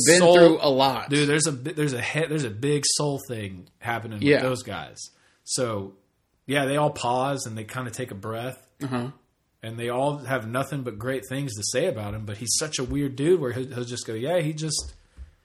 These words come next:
Speaker 2: he just told us one day he just wasn't into it right now and he didn't wanna do it anymore." And we were like, "Man, we can't," we weren't gonna try to talk him out of it
Speaker 1: Yeah.
Speaker 2: because he's John Frusciante. Like,
Speaker 1: Right.
Speaker 2: if he,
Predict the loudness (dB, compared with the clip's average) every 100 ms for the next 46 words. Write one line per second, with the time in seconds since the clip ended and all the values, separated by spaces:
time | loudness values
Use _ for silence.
0 | _ _ _ _ _ -14 -10 -10 -6 -6
1 | -4 -6 -6 -4 -4 -4 -6 -8 -8 -6
2 | -6 -6 -6 -8 -8 -8 -10 -12 _ _
3 | -10 -10 -10 -10 -10 -10 -10 -10 -10 -10
4 | -10 -10 -8 -10 -10 -14 -18 -20 -20 _
5 | _ _ _ _ _ _ _ _ -16 -16
6 | -16 _ -16 -12 -10 -10 -12 -12 -10 -8
7 | -8 -8 -10 -12 _ _ -10 -8 -6 -8
8 | -8 -6 -6 -6 -8 -8 -8 -6 -6 -8
9 | -12 -4 0 0 0 -8 -12 _ _ _
10 | _ _ _ _ _ _ _ _ _ -16
11 | -14 -10 -10 -10 -8 -8 -8 -10 -14 -20
12 | -10 -4 -2 -2 -8 -6 0 2